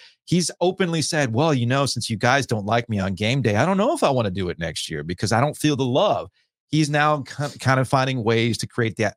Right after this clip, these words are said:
that underdog mentality and going after Norby Williamson over a leak over ratings, which, by the way, E S, this is another example of E S P N bending over backwards to make you happy.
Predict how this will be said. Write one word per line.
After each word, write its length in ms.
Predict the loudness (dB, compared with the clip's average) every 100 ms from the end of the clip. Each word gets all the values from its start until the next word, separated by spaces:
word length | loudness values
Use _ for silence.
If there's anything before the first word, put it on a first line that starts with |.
| -4
that 160 | -2 0
underdog 500 | 0 0 2 2 0
mentality 680 | -2 -2 0 2 0 -2 -6 _ _ _
and 360 | -2 0 0 2
going 280 | 2 2 2
after 400 | 2 0 -2 -2
Norby 360 | 0 2 2
Williamson 680 | 0 2 2 0 -2 -2 -2
over 300 | -2 0 0
a 80 | 0
leak 280 | 0 0 0
over 300 | 0 0 2
ratings, 580 | 2 2 0 -2 -6 -10 _
which, 200 | -4 -2 -2 0
by 200 | 2 2
the 120 | 0
way, 480 | 2 0 0 -6 -8 _ _ _ _
E 160 | 0 0
S, 180 | 0 -4 _
this 180 | -4 -2
is 80 | 0
another 220 | 0 2
example 360 | 0 -2 -2 -4
of 80 | -2
E 100 | 0
S 140 | 0
P 180 | -2 -2
N 180 | -2 -4
bending 320 | -4 -2 0 0
over 180 | -2
backwards 540 | 0 0 0 -2 -6 -6
to 80 | -4
make 220 | -6 -4
you 80 | -2
happy. 400 | -2 -2 -10